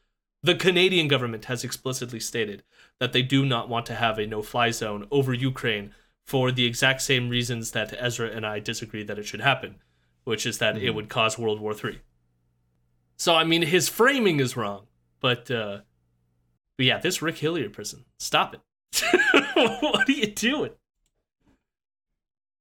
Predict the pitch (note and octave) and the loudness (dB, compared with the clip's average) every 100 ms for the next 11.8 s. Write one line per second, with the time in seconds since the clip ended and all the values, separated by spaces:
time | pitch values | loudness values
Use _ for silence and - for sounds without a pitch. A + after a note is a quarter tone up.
0 | _ _ _ _ _ - - G#3+ C#4 D4 | _ _ _ _ _ -6 2 4 6 4
1 | B3+ - _ _ _ _ _ G#3+ F3+ - | 0 -4 _ _ _ _ _ -2 -2 4
2 | B3+ C#4 A#3 F#3 F#3 F3+ E3 F#3 F3+ D#3+ | 4 4 2 4 2 2 2 2 2 0
3 | C#3+ C#3 B2+ B2 - C4+ C#4 B3+ B3 B3+ | 2 2 0 0 0 4 4 4 4 4
4 | A#3+ E3+ F#3 G#3+ G3 G#3 G#3 - - F#3 | 2 2 2 2 2 2 2 0 0 0
5 | E3+ F3+ E3 E3 - _ _ _ _ _ | 0 0 0 0 -6 _ _ _ _ _
6 | - C#3 E3 E3 D#3+ C#3+ C#3 C3+ D#3 C#3+ | -4 2 2 2 0 2 2 2 -4 -6
7 | C3+ D#3+ D#3 D3 C#3 C#3+ C3 B2+ A#2+ A#2 | -2 2 4 2 0 0 -2 -2 -4 -6
8 | C3 C3 B2 A#2 A#2+ A2 A2 - B2+ G3 | -8 -2 -2 0 -2 -4 -6 -6 0 2
9 | A3 - G#3 G#3 - _ _ _ _ _ | 0 -2 -2 -2 -8 _ _ _ _ _
10 | _ _ _ _ _ _ _ _ _ _ | _ _ _ _ _ _ _ _ _ _
11 | F3 F#3 F3+ F3 F#3 F3 F3 | 0 2 2 2 4 6 6